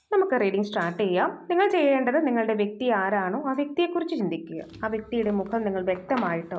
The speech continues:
ഓർക്കുക. വ്യക്തിയുടെ പേര് നിങ്ങൾ മൂന്ന് പ്രാവശ്യം മനസ്സിൽ പറയുക. എന്നിട്ട് നിങ്ങൾ ഈ ഒരു റീഡിംഗ് കാണുന്നതായിരിക്കും നിങ്ങൾക്ക് നല്ലത്. അപ്പോൾ നോക്കാൻ പോകുന്നത് നിങ്ങളുടെ പേഴ്സൺ നിങ്ങളെക്കുറിച്ച് ഇപ്പോൾ ഈ ഒരു നിമിഷം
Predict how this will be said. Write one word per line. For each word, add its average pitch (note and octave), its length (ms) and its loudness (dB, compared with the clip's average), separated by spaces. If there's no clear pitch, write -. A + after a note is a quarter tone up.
ഓർക്കുക. F3 420 -10
വ്യക്തിയുടെ G#3+ 440 -2
പേര് G3+ 280 2
നിങ്ങൾ F#3 160 -2
മൂന്ന് F3+ 280 -4
പ്രാവശ്യം F3 500 -4
മനസ്സിൽ F3 360 -6
പറയുക. F#3+ 400 -2
എന്നിട്ട് F4+ 440 6
നിങ്ങൾ A3+ 280 2
ഈ A3 120 2
ഒരു G3+ 240 6
റീഡിംഗ് G#3 320 2
കാണുന്നതായിരിക്കും G3 760 0
നിങ്ങൾക്ക് E3+ 420 -2
നല്ലത്. E3 380 -4
അപ്പോൾ E4+ 220 2
നോക്കാൻ D4+ 360 4
പോകുന്നത് A3 420 2
നിങ്ങളുടെ G#3 340 2
പേഴ്സൺ F#3+ 420 0
നിങ്ങളെക്കുറിച്ച് F#3 680 -2
ഇപ്പോൾ F#3+ 280 -8
ഈ G#3 100 -2
ഒരു G3+ 180 -2
നിമിഷം F3+ 360 -4